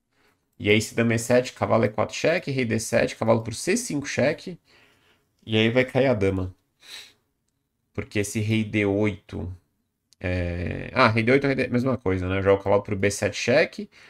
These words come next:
Você não pode desgrudar da dama aqui, você volta rei D sete, aí no mínimo... Ah, não, é bispo E seis melhor ainda, né? Porque aí você força rei C seis, eu ganho a dama e tenho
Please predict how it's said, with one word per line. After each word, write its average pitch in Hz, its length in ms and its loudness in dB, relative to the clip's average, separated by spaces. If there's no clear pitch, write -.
Você - 120 -4
não 107 80 2
pode 110 160 4
desgrudar 101 380 4
da 98 100 8
dama 95 260 4
aqui, 127 240 -2
você 127 140 -2
volta 120 340 2
rei 110 140 0
D 104 160 -2
sete, 151 480 -2
aí 143 80 0
no 170 100 -4
mínimo... 208 640 -2
Ah, 135 80 4
não, 123 100 4
é 120 60 6
bispo 135 300 -2
E 135 80 2
seis 113 240 -2
melhor 98 240 2
ainda, 85 280 -4
né? 98 240 -8
Porque - 140 -10
aí 95 60 -2
você 104 160 -4
força 110 360 2
rei 104 140 -2
C - 160 -8
seis, 165 500 -4
eu 92 140 -2
ganho 107 240 4
a 104 80 2
dama 110 400 2
e 135 40 -2
tenho 131 540 -2